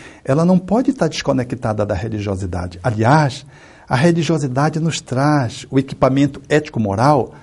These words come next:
para que a sexualidade, ela possa ser exercida dentro de uma movimentação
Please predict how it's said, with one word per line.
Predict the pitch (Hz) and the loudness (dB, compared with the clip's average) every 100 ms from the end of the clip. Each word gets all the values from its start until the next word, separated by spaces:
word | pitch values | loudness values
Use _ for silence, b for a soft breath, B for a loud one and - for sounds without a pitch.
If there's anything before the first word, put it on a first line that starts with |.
| B B B | B B B
para | 190 196 | 0 2
que | 196 | 0
a | |
sexualidade, | - 185 - 147 135 110 139 165 135 123 - | -2 -4 -2 -2 0 0 2 2 -2 -8 -4
ela | - 139 | 0 0
possa | 143 147 - | 2 0 -2
ser | 131 139 | -2 -2
exercida | 131 120 117 - - 185 117 113 B B B | -2 -4 -6 -8 -6 -2 -2 -4 B B B
dentro | 120 143 185 196 - 180 | 0 4 6 4 0 -2
de | 170 160 | 0 0
uma | 156 | 0
movimentação | 151 139 135 131 131 120 - 160 180 185 | -2 0 0 0 -2 -4 -2 0 0 -2